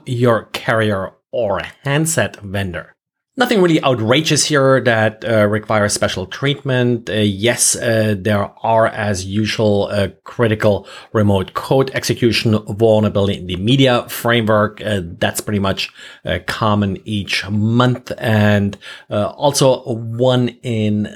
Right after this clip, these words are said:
system, but, uh, no exploit code available as far as I'm aware of. Well, and that's it for today. So thanks for listening, and talk to you again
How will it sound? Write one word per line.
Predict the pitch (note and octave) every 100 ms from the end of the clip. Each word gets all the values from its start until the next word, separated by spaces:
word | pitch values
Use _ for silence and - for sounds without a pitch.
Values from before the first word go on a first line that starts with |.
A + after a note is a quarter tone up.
| G2
system, | - - D3+ - - G#2 - - - A#2
but, | G#2 A2+ A2 G#2+ - -
uh, | G#2 G#2
no | A2 B2+ D3+
exploit | C#3 - C3+ A#2+
code | - A2+
available | A2 G#2+ G2+ G#2 -
as | - G2+ -
far | G2+ F#2+ F2+
as | - - _ -
I'm | F2+ F2 D#2+ G2+
aware | G#2 C3
of. | E2 - - _ _ _ _ _ _ _ _ _ _ _ _ _ _ -
Well, | B3+ -
and | G3
that's | G3
it | - - -
for | - - A3+ A3 G#3+
today. | - - D#3+ - G#3 A#3+ F#3
So | C3 - B2+ A#2+ -
thanks | - A#2+ A2+ -
for |
listening, | G2+ G3 G3+ F3 E3+ - - -
and | C#4
talk | - G3 E3+
to | G3
you |
again | F3 C3 G#2+ F#2 F#2+